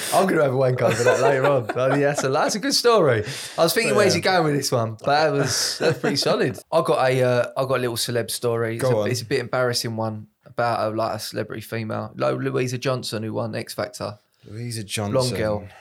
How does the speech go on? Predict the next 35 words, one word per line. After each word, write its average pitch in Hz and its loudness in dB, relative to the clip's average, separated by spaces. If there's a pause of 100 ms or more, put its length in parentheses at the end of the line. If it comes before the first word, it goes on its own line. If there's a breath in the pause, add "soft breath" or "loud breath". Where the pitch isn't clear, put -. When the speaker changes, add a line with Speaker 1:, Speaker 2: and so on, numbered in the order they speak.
(280 loud breath)
Speaker 2:
Uh, 123 0
vaguely. 117 -2
Speaker 1:
Anyway, 139 2
she 135 -2
was 131 -4
mates 135 -4
with, 131 -4
um, 120 -2
one, 113 -4
like, 107 -2
one 120 -4
of 120 -6
my 120 -2
best 117 -6
mate's 110 -6
brothers, 113 -6 (400 soft breath)
and 117 -4
I 113 -4
think 123 -6
it 113 -6
was 107 -10
his 107 -10
birthday 117 0
party, 104 -6
or 165 2
he 165 0
was 160 0
going 165 2
to 143 -2
Australia, 127 0
something 131 -6
like 101 -4
that, - -6 (540 loud breath)
and, 120 -2
um, 113 0